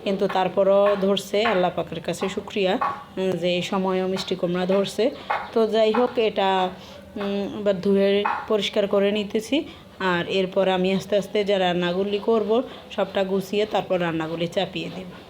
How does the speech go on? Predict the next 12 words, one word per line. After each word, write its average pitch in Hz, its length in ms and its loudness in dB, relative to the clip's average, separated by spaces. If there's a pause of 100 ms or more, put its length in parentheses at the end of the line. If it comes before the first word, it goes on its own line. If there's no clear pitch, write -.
(1800)
তো 262 120 4
আসলে, 269 720 6 (220)
মানে, 240 260 2 (140)
আমি 220 360 2 (120)
এই 233 260 2
Facebook 254 480 4
প্ল্যাটফর্মে 254 1080 4
কাজ 247 200 4 (220)
করার 277 240 6
আগেও, 220 580 6
যারা 202 300 4
তো 214 420 4